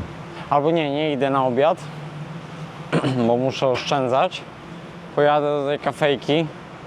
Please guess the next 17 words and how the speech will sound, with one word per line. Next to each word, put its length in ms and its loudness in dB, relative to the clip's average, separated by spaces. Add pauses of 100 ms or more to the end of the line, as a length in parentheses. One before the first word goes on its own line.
(380)
posiedzę 440 4
te 120 2
pięć, 280 0
sześć 220 0
godzin, 340 2
tak 140 2
jak 100 -2
mówiłem, 580 2 (680)
mm, 760 2 (360)
i 680 4
na 120 2
kolację 380 2
coś 180 0
zjem. 280 0 (500)
No, 200 -4 (220)
tak 200 2
zrobię. 360 0